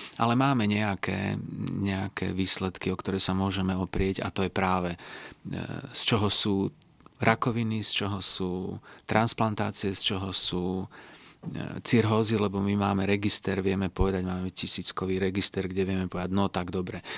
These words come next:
z tisíc cirhóz, koľko percent čoho je. A tie percentá sú zhruba takéto a sa opakujú aj potom, že z tých všetkých rakovín v cirhóze, koľ-, koľko percent je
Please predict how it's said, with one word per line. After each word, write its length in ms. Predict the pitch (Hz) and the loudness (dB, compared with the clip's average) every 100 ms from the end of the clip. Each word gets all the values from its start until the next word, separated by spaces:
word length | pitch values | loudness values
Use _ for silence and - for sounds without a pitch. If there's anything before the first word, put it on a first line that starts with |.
| - | 2
z 100 | - | 2
tisíc 340 | 107 95 98 - | 4 4 4 2
cirhóz, 580 | - 98 92 92 92 - - - | 2 2 0 0 0 0 -4 -8
koľko 320 | - 113 107 92 | 2 4 4 0
percent 420 | 101 - 98 90 | 2 2 2 0
čoho 380 | - - 98 92 | -2 0 2 0
je. 120 | 80 - _ _ - - - - - | -4 -12 _ _ -20 -16 -14 -4 -2
A 100 | 98 | 0
tie 160 | 101 | 0
percentá 480 | 95 117 - 110 107 | 2 2 2 0 0
sú 160 | 101 98 | 0 0
zhruba 320 | 95 104 98 | 0 0 -2
takéto 460 | 95 92 - 87 92 | -2 -2 -2 -2 -2
a 80 | 87 | 2
sa 240 | - 110 | 2 2
opakujú 800 | - 160 143 117 - 98 98 98 | 2 2 2 -4 -2 0 2 0
aj 220 | 87 101 | 0 -2
potom, 260 | - 98 101 | 0 0 0
že 120 | 95 | 0
z 100 | 95 - | 4 4
tých 140 | 95 | 2
všetkých 380 | - 107 - 95 | 0 -2 -2 0
rakovín 520 | 98 110 - 90 90 | 4 4 2 -2 -2
v 60 | 90 | 0
cirhóze, 480 | - 95 95 90 92 - - - | 0 0 -2 -4 -6 -8 -12 -10
koľ-, 300 | - 131 110 - - | 2 2 2 -2 0
koľko 360 | 135 117 - | 4 4 0
percent 400 | - 101 - 95 | -4 -2 0 0
je 160 | 92 | 0